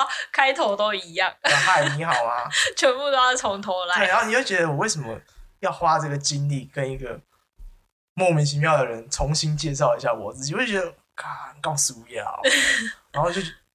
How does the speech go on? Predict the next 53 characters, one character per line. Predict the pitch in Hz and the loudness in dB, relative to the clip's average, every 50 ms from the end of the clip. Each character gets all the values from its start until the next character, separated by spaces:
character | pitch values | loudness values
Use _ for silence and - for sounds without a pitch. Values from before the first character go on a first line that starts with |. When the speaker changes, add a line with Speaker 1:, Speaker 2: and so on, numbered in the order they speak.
| _ - | _ -4
Speaker 2:
会 | - 185 165 | -2 -2 -2
厌 | 160 151 185 165 147 147 | 0 0 0 0 0 -2
恶， | 151 160 147 135 | -2 -2 -4 -6
你 | 117 | -6
知 | 110 117 | -4 -2
道 | 117 117 110 | -2 -2 -2
吗？ | 107 104 - 139 _ | -4 -8 -12 -4 _
Speaker 1:
但 | - 330 330 330 | 2 2 2 0
是 | 311 277 | -2 -2
就， | 302 320 | -4 -4
就 | 302 311 _ - - 294 285 _ | -4 -6 _ -12 -12 -12 -12 _
真 | - 277 262 240 | -2 -2 -2 -2
的 | 196 | -4
比 | 190 | -4
较 | 185 196 208 220 | -2 -2 0 0
少 | - - 185 - - - - | -2 -2 -4 -4 -6 -8 -14
机 | - - 170 165 175 | -16 -14 -12 -12 -8
会 | 180 180 175 | -8 -8 -8
去 | 170 175 170 | -8 -8 -8
认 | 175 170 143 - | -8 -6 -2 0
识 | - - - - | 0 0 -2 -4
人 | - - - _ - - | -12 -16 -18 _ -20 -20
啊。 | - - _ _ _ _ - - - - - _ _ _ _ _ _ | -20 -20 _ _ _ _ -12 -12 -12 -14 -18 _ _ _ _ _ _
就 | - 262 254 | -8 -6 -4
是 | 262 | -4
可 | 254 240 190 | -4 -4 -6
能 | 165 151 151 | -6 -8 -8
以 | 143 151 | -10 -12
前 | - - 156 | -14 -16 -6
大 | - 196 190 180 | -2 0 0 0
学 | 170 - 151 147 151 | 0 -2 -6 -10 -12
就 | 165 | -12
是 | 170 170 | -6 -2
在 | 175 170 165 | -2 -2 -2
南 | 165 - - - 147 | -4 -8 -12 -12 -14
部 | - 170 160 147 | -18 -20 -20 -18
读 | _ - - 127 | _ -20 -20 -12
书， | 131 - - - - - | -10 -10 -10 -10 -12 -14
所 | - - 175 170 | -8 -4 -4 -4
以 | 151 135 107 - - - | -4 -4 -8 -10 -14 -14
比 | - 165 | -4 -2
较 | 190 185 | 0 0
好 | 175 - 185 - - | 0 -2 -4 -6 -6
的 | - 170 | -8 -12
朋 | - - 156 | -14 -12 -12
友 | - - | -10 -8
其 | - - 175 | -8 -8 -8
实 | 170 160 | -8 -4
都 | - 175 | -2 -2
在 | 170 170 170 | 0 -2 0
大 | - 175 165 156 - - | 0 0 -2 0 -2 -6
学。 | - - - - - - | -10 -14 -14 -18 -14 -8
那 | 185 190 180 180 196 | -4 -4 -4 -4 -8